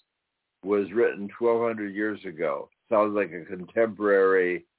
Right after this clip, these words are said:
novel on how to be psychic. And I, I'm, I'm an author of many books, and I'm always happy to see somebody's book written twelve hundred years ago is still in print.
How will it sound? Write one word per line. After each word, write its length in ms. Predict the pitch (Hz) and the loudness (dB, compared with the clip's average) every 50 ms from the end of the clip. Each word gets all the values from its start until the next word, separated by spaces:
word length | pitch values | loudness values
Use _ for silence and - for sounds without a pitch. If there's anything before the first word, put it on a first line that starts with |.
| _ _ _ _ _ _ _ _ _ _ _ _ _ _ _ - | _ _ _ _ _ _ _ _ _ _ _ _ _ _ _ -10
novel 460 | 92 107 110 113 113 107 101 104 101 | -4 -2 0 2 2 0 0 0 0
on 240 | 95 92 90 90 92 92 | 2 2 2 0 -2 0
how 140 | 98 98 98 | 0 2 2
to 80 | 98 | 2
be 180 | 92 85 95 90 - - | 2 0 -6 -6 -4 0
psychic. 540 | 120 117 120 123 113 - 98 82 85 87 _ - _ _ _ _ _ _ _ _ _ _ _ - | 0 2 2 2 0 -2 -6 -8 -8 -12 _ -20 _ _ _ _ _ _ _ _ _ _ _ -10
And 340 | 98 104 104 101 95 90 90 - | -8 -6 -6 -6 -8 -10 -8 -2
I, 340 | 92 98 104 92 92 - 123 | 0 0 2 2 2 2 2
I'm, 320 | 120 117 110 104 101 - - | 0 -2 -4 -8 -10 -12 -8
I'm 220 | 95 92 98 101 | -6 -4 -2 -2
an 80 | 104 98 | -2 -2
author 680 | 82 90 110 120 120 120 - - - 104 95 92 92 | 2 2 2 2 2 0 -4 -6 -6 -4 -4 -4 -4
of 60 | 87 82 - 101 | -6 -10 -14 -12
many 300 | 101 98 101 98 98 95 | -6 -4 -2 0 -2 -2
books, 400 | 85 80 92 90 87 - _ _ - | 0 2 0 0 0 -2 _ _ -4
and 260 | 92 92 90 87 85 | -2 -2 0 2 2
I'm 180 | 85 90 101 | 0 2 2
always 320 | 107 104 107 104 98 95 95 | 2 2 2 2 2 0 0
happy 360 | 107 104 101 101 - - 101 | 2 2 2 2 0 -4 -2
to 120 | 95 92 90 - | -2 -2 -4 -4
see 340 | - 110 110 104 98 87 - _ _ _ _ _ _ _ _ _ _ _ - | -6 -4 -2 -2 -2 -4 -8 _ _ _ _ _ _ _ _ _ _ _ 0
somebody's 420 | 139 131 127 127 123 120 113 107 - _ - | 0 2 2 2 2 2 0 -2 -4 _ 0
book 260 | 117 120 117 113 - | 0 0 0 0 -4
written 300 | 117 117 82 73 90 85 - | -4 -4 -4 -4 -8 -14 -10
twelve 260 | - 120 117 113 107 - | -6 -4 -4 -4 -4 -6
hundred 300 | - 117 110 104 101 95 | -8 -6 -4 -4 -4 -4
years 300 | 92 104 110 107 104 98 | -2 -2 -2 -2 -2 -4
ago 380 | 101 92 87 95 92 92 90 76 | -6 -4 0 2 4 4 2 2
is 120 | 78 73 - - - - | 0 -6 -8 -10 -12 -4
still 260 | - 131 127 123 120 | 0 2 2 2 2
in 160 | 107 98 101 | 0 -2 -6
print. 420 | 98 - 139 147 135 107 - - | -8 -4 0 2 2 2 0 -2